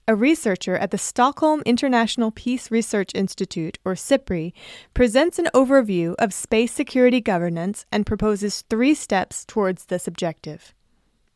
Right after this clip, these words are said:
It is difficult to overstate the importance of space systems for civilians. From communications,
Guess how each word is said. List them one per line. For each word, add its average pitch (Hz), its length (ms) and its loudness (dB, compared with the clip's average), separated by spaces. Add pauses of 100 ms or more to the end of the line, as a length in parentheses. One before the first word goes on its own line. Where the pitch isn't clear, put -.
(1700)
It 311 100 2
is 302 160 2
difficult 320 580 0
to - 200 -2
overstate 233 880 2
the 214 140 0
importance 233 540 0
of 247 140 -6
space 226 340 0
systems 175 480 -6
for - 140 -4
civilians. 170 840 -6 (420)
From 214 180 0
communications, 240 1000 0